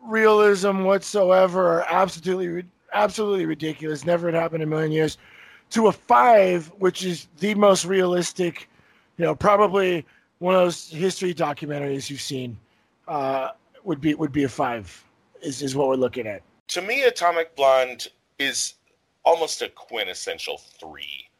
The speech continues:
Speaker 2: park benches. Uh, it's, uh, you know, you got a, you got a solid setting, you've got some, some good history going on, but you've
Speaker 1: Mm-hmm.
Speaker 2: also got some,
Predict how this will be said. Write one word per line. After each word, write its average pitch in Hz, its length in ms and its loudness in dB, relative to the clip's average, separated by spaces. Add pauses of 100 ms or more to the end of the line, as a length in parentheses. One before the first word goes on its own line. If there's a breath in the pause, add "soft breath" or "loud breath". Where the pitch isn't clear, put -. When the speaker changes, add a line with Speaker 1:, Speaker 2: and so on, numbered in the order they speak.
(340)
Speaker 2:
park 69 280 -10
benches. 71 600 -16 (400)
Uh, 87 380 0 (180)
it's, - 380 -6
uh, 90 400 2 (160)
you 101 120 -12
know, 90 280 -6
you 98 180 -12 (140)
got 101 240 2
a, 90 360 0
you 92 220 -16
got 101 160 0
a 90 40 -8
solid 101 420 0
setting, 117 600 -6 (340 soft breath)
you've - 140 -20
got - 220 -4
some, 90 360 -16
some 92 240 -14
good 101 180 -10
history 113 680 -14
going 120 300 -8
on, 120 400 -4
but - 220 -4
you've - 120 -20
Speaker 1:
Mm-hmm. 254 120 -2
Speaker 2:
also 120 280 -6
got 202 240 -2
some, 143 260 -10